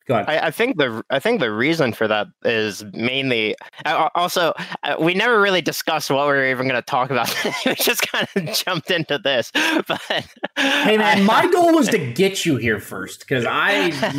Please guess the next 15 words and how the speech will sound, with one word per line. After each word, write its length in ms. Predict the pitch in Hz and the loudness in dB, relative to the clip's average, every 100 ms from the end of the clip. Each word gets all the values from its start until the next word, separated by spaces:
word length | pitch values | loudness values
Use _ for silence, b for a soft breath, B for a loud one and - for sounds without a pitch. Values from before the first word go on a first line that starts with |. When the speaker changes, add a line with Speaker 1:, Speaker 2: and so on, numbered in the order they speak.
| 151 | -2
Speaker 1:
missed 340 | 160 - - | 0 -2 -4
you. 60 | - | -6
Speaker 2:
<laughs> 180 | - - | -6 -4
Speaker 1:
You 60 | |
know, 160 | 185 127 | -4 -2
I, 440 | 170 147 120 120 139 | -2 -2 0 0 2
I 40 | |
had 180 | 165 185 | 2 2
to 60 | |
get 320 | 139 123 160 - | 0 0 -2 0
you 80 | 147 | 0
here 120 | 143 | 2
first. 400 | 123 131 117 - | 2 0 0 0
I'm 120 | 156 | 0
like, 180 | 185 | 0